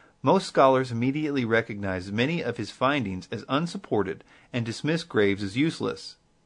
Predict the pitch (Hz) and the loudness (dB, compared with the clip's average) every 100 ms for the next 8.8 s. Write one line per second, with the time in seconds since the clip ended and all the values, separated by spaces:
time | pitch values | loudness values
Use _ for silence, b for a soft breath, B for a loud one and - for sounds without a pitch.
0 | - 127 - 131 156 131 123 - 160 180 | 2 2 4 4 6 6 2 -2 2 2
1 | 175 135 131 131 160 170 160 147 135 117 | 2 0 0 0 0 0 0 0 0 -6
2 | - 190 131 127 b b b 190 196 208 | -4 -2 0 -2 b b b -2 -2 -2
3 | 147 165 - 131 131 120 170 135 135 123 | -2 -2 -2 -4 -2 2 4 4 2 2
4 | 127 160 135 107 - _ 139 113 113 101 | 4 4 2 -6 -8 _ -6 -4 -4 -2
5 | 113 131 135 101 92 - - _ _ _ | 0 0 0 -4 -6 -8 -20 _ _ _
6 | _ _ _ _ _ - 143 127 170 220 | _ _ _ _ _ -4 -2 0 0 2
7 | 131 113 - 175 208 240 196 143 117 143 | 2 2 -2 -4 0 0 0 2 4 4
8 | 170 120 104 101 90 92 87 101 | 2 -2 -2 -6 -4 -4 -4 -6